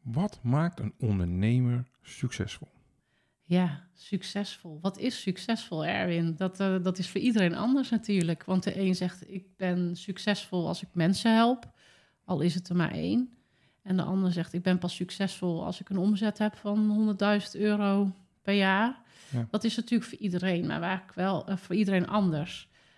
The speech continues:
Speaker 2: Maar waar ik van overtuigd ben, is dat, eh, de enige weg naar succes, dat dat jouw weg is. Jouw, jouw eigen pad volgen, jouw gevoel volgen, je intuïtie volgen. Ehm, dat als je dat doet, je trouw bent aan jezelf,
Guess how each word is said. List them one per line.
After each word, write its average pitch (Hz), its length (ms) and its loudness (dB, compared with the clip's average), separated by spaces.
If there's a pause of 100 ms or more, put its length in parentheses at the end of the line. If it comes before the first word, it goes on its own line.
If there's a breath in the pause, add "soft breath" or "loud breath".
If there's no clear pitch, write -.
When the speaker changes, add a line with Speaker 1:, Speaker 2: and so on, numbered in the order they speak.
(120)
Speaker 2:
Maar 175 100 -8
waar 180 140 2
ik 180 60 -6
van - 180 -4
overtuigd 180 680 -2
ben, 226 260 0
is - 180 -10
dat, 165 460 -8
eh, 170 100 -16 (200)
de 160 120 -18
enige 190 460 0
weg 170 280 0
naar 226 160 2
succes, - 720 -8 (400 soft breath)
dat 160 80 -12
dat 151 160 -2
jouw 165 240 0
weg 170 260 0
is. - 220 -4
Jouw, 170 460 2
jouw 185 260 -4
eigen 185 460 -2
pad 190 260 -2
volgen, 156 460 -4
jouw 165 100 0
gevoel 226 440 -2
volgen, 175 540 -4
je - 60 -4
intuïtie 180 640 -6
volgen. 160 520 -8 (680 loud breath)
Ehm, 165 500 2 (320)
dat 165 200 -4
als - 200 -4
je 180 80 -8
dat 214 260 0
doet, 233 420 -2 (300)
je 160 120 -4
trouw 196 260 2
bent 180 200 2
aan 143 120 -2
jezelf, 180 680 0